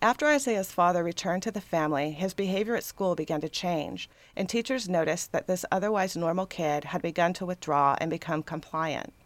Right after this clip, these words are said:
His family moved frequently for the first few years his father was back, and Isaiah switched schools several times.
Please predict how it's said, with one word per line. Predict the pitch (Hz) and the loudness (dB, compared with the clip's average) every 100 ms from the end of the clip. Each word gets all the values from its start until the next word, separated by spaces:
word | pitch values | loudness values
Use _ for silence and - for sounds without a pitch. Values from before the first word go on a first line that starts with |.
| _ _ - _ _ _ _ - _ _ - | _ _ -20 _ _ _ _ -20 _ _ -2
His | 233 | 0
family | - 247 269 302 | 4 6 6 6
moved | 214 202 | 4 0
frequently | - 190 185 190 160 | -4 -4 -2 -2 -2
for | 160 165 | -2 -4
the | |
first | 170 - 170 - | -4 -2 -2 -2
few | 190 | -4
years | 190 165 143 - 175 | -2 0 0 -2 -8
his | 170 | -8
father | - 175 170 156 | 2 4 6 2
was | 151 | -4
back, | - 139 - - - - - | -2 0 -2 -6 -20 -10 -2
and | 185 | 2
Isaiah | 196 190 226 240 | 2 2 0 -2
switched | - 196 - | -4 -4 -2
schools | - 170 160 | -2 -4 -4
several | - 160 156 160 | -2 -2 0 -2
times. | 185 175 - - 165 - | 0 0 -2 -6 -12 -16